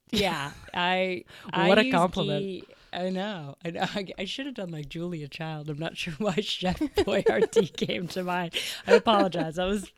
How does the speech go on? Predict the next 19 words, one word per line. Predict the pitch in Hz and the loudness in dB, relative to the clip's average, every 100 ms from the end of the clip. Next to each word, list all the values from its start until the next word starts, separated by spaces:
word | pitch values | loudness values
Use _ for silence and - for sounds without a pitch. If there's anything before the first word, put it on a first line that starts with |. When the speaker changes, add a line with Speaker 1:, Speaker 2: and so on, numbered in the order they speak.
| - | -2
Speaker 1:
far | 220 185 185 | 4 6 4
from | 175 170 | -2 -8
a | 156 | -6
compliment. | 180 156 156 156 156 - - - - - | -6 -6 -8 -10 -10 -12 -16 -16 -18 -8
Um, | - 185 403 175 370 392 - | -2 4 4 4 -2 -2 2
I | 196 | 4
use | 254 269 277 | 4 2 0
ghee. | - 247 - 269 - 285 302 - 320 | 0 8 10 10 8 6 2 2 -2
<laughs> | - | -2
You're | 233 160 | -6 -6
just | - 233 214 | -8 -6 -4
a | 175 - - | -4 -6 -4
fat | 190 190 208 | 0 0 0
old | - 180 180 165 | -2 0 0 -2
man. | 175 165 160 156 151 - - 277 - - | -2 -2 -2 -6 -8 -10 -10 -10 -14 -6
Um, | - 214 196 190 196 - 330 320 | 2 4 4 0 -4 -8 -12 -6
I | 208 | 0
use | 247 320 294 | 2 2 0
ghee | 240 220 196 277 | 2 2 2 0